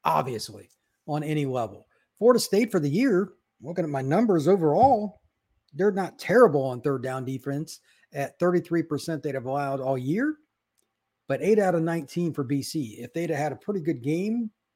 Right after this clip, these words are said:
against Boston College, A, the score would have been greater, and B, that percentage would be below thirty percent for the year. And Florida State,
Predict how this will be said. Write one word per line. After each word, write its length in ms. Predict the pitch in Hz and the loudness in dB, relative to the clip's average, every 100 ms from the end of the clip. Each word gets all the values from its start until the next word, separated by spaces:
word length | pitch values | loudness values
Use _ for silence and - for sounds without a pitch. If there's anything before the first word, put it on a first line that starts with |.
| _ - | _ -6
against 260 | 147 - | -6 0
Boston 300 | 180 151 139 | 2 2 0
College, 380 | 143 165 123 120 - | 0 0 0 -4 0
A, 260 | 170 127 | 2 2
the 80 | 127 | -4
score 260 | - 165 147 | -2 4 4
would 100 | 131 | 2
have 60 | |
been 140 | 120 113 | -6 -2
greater, 380 | 156 147 127 143 _ _ - | 0 0 0 -4 _ _ -12
and 200 | 127 107 | -6 2
B, 360 | 202 160 139 - _ - | 2 2 -2 -8 _ -6
that 160 | 151 | -4
percentage 460 | 139 120 220 165 127 | -4 2 2 4 0
would 140 | 135 | -2
be 100 | 143 | -2
below 320 | 127 135 147 | 0 2 2
thirty 280 | 135 160 139 | 4 2 2
percent 360 | 127 127 151 127 | 0 -4 -6 -6
for 60 | |
the 100 | 123 | -2
year. 200 | 143 143 | 2 2
And 120 | 131 113 _ _ - | 0 -6 _ _ 2
Florida 220 | 165 147 | 4 4
State, 280 | 156 139 | 2 0